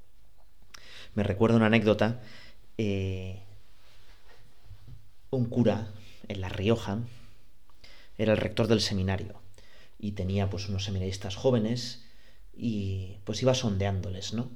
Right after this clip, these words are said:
"Oye, ¿dónde te gustaría a ti ir?". Y le preguntaba: "Oye, mira, ¿a ti te gusta, bueno, pues, el campo, la naturaleza, mm, pues, estar,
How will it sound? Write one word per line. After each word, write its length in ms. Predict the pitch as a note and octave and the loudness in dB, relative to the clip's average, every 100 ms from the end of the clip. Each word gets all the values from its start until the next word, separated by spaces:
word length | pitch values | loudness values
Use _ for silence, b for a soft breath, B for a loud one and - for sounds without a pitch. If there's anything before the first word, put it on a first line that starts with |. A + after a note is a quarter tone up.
| - | -2
"Oye, 320 | G#2 G#2 - - - - - b b b b b - | -2 -2 -6 -10 -12 -12 -14 b b b b b 0
¿dónde 380 | A#2+ E3 D#3 | 8 8 8
te 100 | B2 | 4
gustaría 760 | A2+ A2+ - G#2+ G#2 G2+ F#2+ G2 G#2 | 4 4 0 2 2 2 0 -2 -6
a 80 | |
ti 220 | A#2 G#2+ F#2+ | -2 0 0
ir?". 100 | G2 - - - - - - b b | -2 -10 -12 -12 -12 -12 -12 b b
Y 140 | B2+ A#2 | 4 4
le 100 | A2+ | 6
preguntaba: 640 | A2 G#2 G2+ G#2+ F#2+ F#2+ | 4 4 4 4 4 0
"Oye, 180 | - C3 | 0 4
mira, 180 | A#2 G#2 | 4 4
¿a 40 | |
ti 100 | C#3+ | 2
te 80 | D3+ | 0
gusta, 500 | D#3 D#3 - D3 C#3+ - - - b b b - - | -2 -2 0 0 -2 -8 -12 -12 b b b -8 -2
bueno, 200 | C#3 A#2 | 0 0
pues, 160 | G2 | -4
el 140 | G2+ - | -4 0
campo, 420 | C3 C#3 B2 B2 | 0 2 6 6
la 100 | G#2 | 6
naturaleza, 840 | F#2+ - - B2 - B2 B2 B2+ B B B B B B B - | 0 -2 -2 -2 0 2 2 0 B B B B B B B -8
mm, 380 | A#2+ G#2+ G2+ G2 F#2+ F#2 - - - b b b - | -4 -4 -2 -4 -4 -8 -12 -12 -12 b b b -2
pues, 200 | A2 G#2+ | 0 0
estar, 580 | - - G#2 G2+ G2 | -2 0 0 0 -2